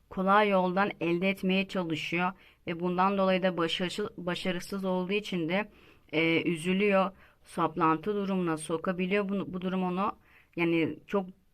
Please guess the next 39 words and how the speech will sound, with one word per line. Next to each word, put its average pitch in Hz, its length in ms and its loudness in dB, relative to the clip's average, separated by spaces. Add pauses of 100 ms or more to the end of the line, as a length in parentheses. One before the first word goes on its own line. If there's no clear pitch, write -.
(100)
derin 180 360 2
düşünmesine 185 580 -2
neden 180 200 0
olabiliyor. 190 560 0 (460)
Şu 240 200 2
an 233 180 6
uğraştığı 208 540 2
bir 214 60 -4
şey 226 280 0
şu 233 260 -6
ki, 233 320 -2 (320)
e, 170 260 -2
uğraştığı 196 480 2
bir 208 40 0
şey 220 260 2
şu, - 200 -12 (340)
uğraştığı 165 500 -2
bir 185 40 -10
şey 185 200 -2
şu 190 200 -8
ki, 156 140 -4 (400)
uğraştığı 208 500 0
şey 247 220 0
şu 285 200 0
ki, 311 220 0 (680)
önce 277 300 2
emeklerinin 240 520 4
karşılığını 233 480 2
almak 160 320 4
istiyor. 160 500 -2
Biraz 185 340 2
intikamcı 185 720 0
duygusu 180 380 -4
var, 165 180 0
kindar 180 460 -2
bir 170 100 -6
duygusu 170 460 -6
var 151 120 0
arkadaşlar. 151 760 -4